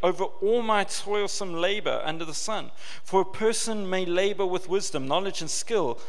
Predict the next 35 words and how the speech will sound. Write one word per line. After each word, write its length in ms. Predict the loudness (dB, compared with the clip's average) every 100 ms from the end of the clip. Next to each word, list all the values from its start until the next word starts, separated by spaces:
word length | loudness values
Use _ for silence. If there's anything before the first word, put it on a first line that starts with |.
| -4 -2
and 180 | -2 0
then 200 | 0 0
they 100 | 0
must 260 | -2 -2
leave 300 | -2 -2 -4
all 340 | 0 0 2 2
they 240 | 2 2
own 360 | 2 2 2 -2
to 220 | -2 -2
another 440 | 0 0 0 -2 -2 -4 -2
who 80 | 0
has 180 | 0 0
not 280 | -2 -2
toiled 480 | -2 2 4 2 0
for 540 | -2 -4 -2 0 2 0
it. 320 | -2 -2 -4 -4 -4 0
This 260 | 2 2 2
too 320 | 0 0 0
is 160 | 0 0
meaningless 760 | -2 -2 -2 -2 -2 -2 -2 -4 -4 -2
and 140 | -2
a 40 | 0
great 560 | 2 2 2 0 -4 -4
misfortune. 800 | -2 -2 -2 -2 -2 -2 -4 -4 -4 -4 -4 2
What 240 | 2 2
do 80 | -2
people 300 | -2 0 0
get 300 | 0 0 0
for 160 | -2
all 220 | 0 2 2
the 100 | 0
toil 480 | 0 0 2 2
and 160 | 0 -2 -2
anxious 460 | -2 -2 -2 -2
striving 720 | -2 0 2 2 0 -4 -4